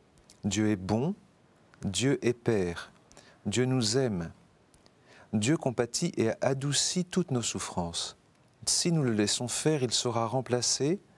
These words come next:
et remplacer au centuple tout ce que nous avons perdu, tout ce qu'il a voulu nous prendre par des biens immensément meilleurs. Toutes nos douleurs, Jésus les partage. Toutes nos croix, il veut les fleurir. »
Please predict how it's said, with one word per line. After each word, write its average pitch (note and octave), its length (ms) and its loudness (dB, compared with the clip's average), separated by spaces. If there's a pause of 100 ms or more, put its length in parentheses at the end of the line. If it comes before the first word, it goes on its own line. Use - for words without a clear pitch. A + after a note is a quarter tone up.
(400)
et A#2 80 2
remplacer C3+ 540 0
au A2 100 -2
centuple C#3 540 -2
tout - 140 -2
ce - 100 -2
que - 100 -2
nous B2 160 2
avons G#2+ 220 0
perdu, G#2 460 -4
tout - 200 -6
ce - 80 -2
qu'il - 160 -2
a A#2 60 2
voulu A2 240 -2
nous G#2+ 160 0 (100)
prendre E3 500 -4 (560)
par G2+ 160 -4
des G#2+ 120 -2
biens A2 260 0 (140)
immensément A#2+ 640 0
meilleurs. F2 520 -4 (800)
Toutes A3 300 0 (100)
nos A#2 240 2
douleurs, A2+ 720 0
Jésus A2 340 0
les G#2+ 100 2
partage. E2 600 -6 (480)
Toutes - 240 -2
nos G#2 120 0
croix, - 480 -2 (100)
il G#2+ 220 0
veut B2 360 0
les G2+ 200 0
fleurir. » G2+ 720 -4